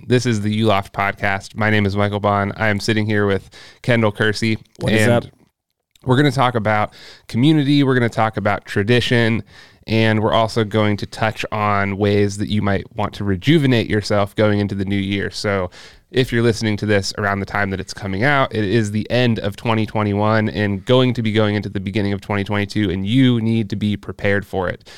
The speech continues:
Speaker 1: You need some way to close off, bring some closure to this year. Maybe you had a rough year and you wanna start off fresh. So we're gonna talk about stuff like that. But before we get into any of that, let's talk about community.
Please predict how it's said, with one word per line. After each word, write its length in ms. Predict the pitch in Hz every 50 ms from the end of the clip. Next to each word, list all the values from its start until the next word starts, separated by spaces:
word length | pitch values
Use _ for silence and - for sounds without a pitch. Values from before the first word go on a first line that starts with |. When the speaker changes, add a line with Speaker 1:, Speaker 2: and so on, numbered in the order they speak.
| - - _ - -
Speaker 1:
You 120 | 117 120
need 200 | 123 123 117 101
some 240 | - 123 110 110 110
way 220 | 110 107 104 107 101
to 320 | - - 113 107 101 95 - - - - - -
close 340 | - - 156 151 151 143 127
off, 340 | 131 127 127 127 123 - - -
bring 160 | - 165 165
some 140 | 147 - 147
closure 440 | - - 127 123 131 127 120 131 127
to 120 | - 131
this 240 | 117 120 117 107 -
year. 180 | 120 117 120 117
Maybe 180 | 120 120 120 117
you 40 | 110
had 140 | 113 113
a 40 | 110
rough 240 | 107 107 107 107 -
year 220 | 104 107 107 107
and 80 | 104 104
you 80 | 107 107
wanna 160 | 104 101 95
start 300 | - - 107 104 104 104
off 160 | 104 101 -
fresh. 420 | - - 107 104 104 101 - -
So 160 | - 113 107 104
we're 80 | 113 135
gonna 100 | 135 117
talk 240 | 107 120 110 107 -
about 180 | 101 95 78
stuff 220 | - - 101 - -
like 160 | 104 98 98
that. 280 | - 98 95 98 - - - - - - - _ -
But 140 | - 117 110 -
before 300 | 117 113 107 - 135 147
we 80 | 147
get 120 | 131 131 123
into 260 | 120 117 107 - -
any 220 | 135 180 180 170 156
of 100 | 123 117
that, 220 | 123 117 123 80
let's 100 | 123 123 -
talk 200 | - 120 117 -
about 240 | 110 104 85 -
community. 720 | - - - 113 120 135 151 151 139 120 110 110 107 110